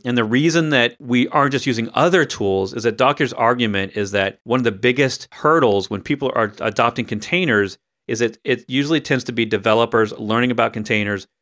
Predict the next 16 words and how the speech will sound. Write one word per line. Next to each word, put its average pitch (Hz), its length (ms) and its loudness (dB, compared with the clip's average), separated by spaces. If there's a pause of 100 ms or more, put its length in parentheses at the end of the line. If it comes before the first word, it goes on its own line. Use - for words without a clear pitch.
(180)
putting 139 160 2
their 131 100 0
apps 117 260 0
in 117 40 -6
the 110 40 -4
containers, 104 480 -4
and 117 140 -4
then 147 100 0
they 160 80 2
want 143 160 0
to 123 40 0
get 120 100 4
them 113 100 -2
on 104 180 -2
the 92 60 -6
cloud. 113 560 2